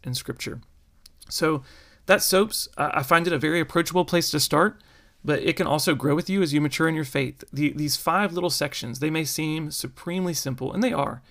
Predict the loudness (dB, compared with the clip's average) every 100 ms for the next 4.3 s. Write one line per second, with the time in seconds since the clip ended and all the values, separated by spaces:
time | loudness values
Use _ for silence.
0 | -20 _ -20 _ 2 4 4 -8 _ -2
1 | 0 0 2 2 2 2 -2 -2 -6 -4
2 | -8 -6 -2 -2 -2 -6 -6 -6 -4 -2
3 | -4 -6 -6 -6 -6 -8 -10 -12 -6 -8
4 | -2 -4 -4